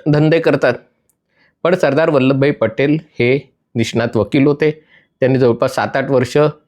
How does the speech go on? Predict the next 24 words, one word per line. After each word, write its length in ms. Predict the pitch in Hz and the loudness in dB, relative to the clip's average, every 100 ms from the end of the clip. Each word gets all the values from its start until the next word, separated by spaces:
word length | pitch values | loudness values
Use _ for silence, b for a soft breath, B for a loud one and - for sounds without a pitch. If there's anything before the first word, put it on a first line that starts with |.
| - | -4
वकिली 460 | 113 - 135 139 | -4 -2 0 0
केली 300 | 139 120 120 | 2 2 2
होती. 340 | 139 143 - 165 - _ _ _ _ _ _ _ _ _ _ _ | 2 0 -4 -6 -8 _ _ _ _ _ _ _ _ _ _ _
त्याच्याबाबतचा 720 | 110 127 120 120 120 - 151 147 - _ | -4 0 0 0 -2 -2 -2 -4 -12 _
किस्साही, 560 | 127 - 139 131 143 151 - _ _ _ _ - | -6 -2 -2 2 0 0 -6 _ _ _ _ -6
अनेक 320 | 110 123 123 | -2 -2 -2
किस्से 260 | 131 - 135 | -4 -2 -2
त्यांच्याबद्दल, 720 | 123 113 127 123 117 120 131 | 0 0 0 -2 -2 0 0
त्यांच्या 260 | 131 113 123 | 0 0 0
वकिलीचे, 540 | 107 123 123 123 135 139 _ _ _ _ _ _ - | 0 0 0 0 -2 -4 _ _ _ _ _ _ -4
अ, 60 | |
आपल्या 680 | 107 107 107 113 110 - 127 | -2 0 0 0 -2 0 0
सगळ्यांना 380 | 127 104 120 139 | 0 -2 0 0
माहिती 340 | 135 120 120 | 0 0 0
आहे. 140 | 139 151 - _ _ | -2 -2 -8 _ _
ते 100 | 139 127 | -2 0
जमिनीशी 680 | 123 120 131 139 - 151 151 - 123 | 2 2 2 0 0 0 0 -4 -2
जोडले 340 | 120 113 139 | 0 2 2
होते. 240 | 151 147 151 | 2 0 -2
पाटीदार 480 | 127 104 135 139 135 | -2 -2 0 0 0
समाज 260 | 135 135 | 0 -2
म्हणजे 200 | 135 135 | -2 -2
आजचा 220 | 120 - 123 | -2 -2 -2
पटेल 460 | 120 - 127 131 | -2 -2 0 0